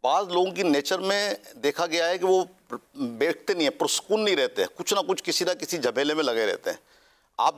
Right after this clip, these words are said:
دیکھیں گے کچھ لوگ ایسے ہوتے ہیں، کسی نہ کسی پنچایت بازی کا شکار رہتے ہیں،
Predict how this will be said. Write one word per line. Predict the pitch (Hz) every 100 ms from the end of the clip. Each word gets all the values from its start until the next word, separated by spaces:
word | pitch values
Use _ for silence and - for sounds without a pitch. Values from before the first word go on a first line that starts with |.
| 127
دیکھیں | 175 220 214
گے | 180
کچھ | 180 170
لوگ | 185
ایسے | 180 196
ہوتے | 185 - 202
ہیں، |
کسی | - 180 220
نہ |
کسی | 220 - 214
پنچایت | - 165 151 180
بازی | 170 170 160
کا | 165
شکار | 151 113 135 123
رہتے | 104
ہیں، | -